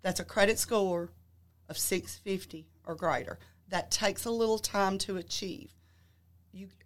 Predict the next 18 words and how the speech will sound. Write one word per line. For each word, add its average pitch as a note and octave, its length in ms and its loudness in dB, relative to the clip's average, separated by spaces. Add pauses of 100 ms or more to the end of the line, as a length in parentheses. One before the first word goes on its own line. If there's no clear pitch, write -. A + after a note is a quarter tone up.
I've G#3+ 160 12
seen G#3 240 6
credit G3+ 320 6
scores F#3+ 400 4
as G3+ 220 8
high F#3+ 320 8
as F3+ 200 0
eight F3+ 220 0
twenty-three. - 760 -4 (840)
I've F3+ 140 4
seen F#3 220 2
credit F#3+ 280 0
scores F3+ 380 -2
as F#3 260 4
low E3+ 480 4
as D#3+ 140 -4
four E3 240 -2
thirty-three. - 760 -4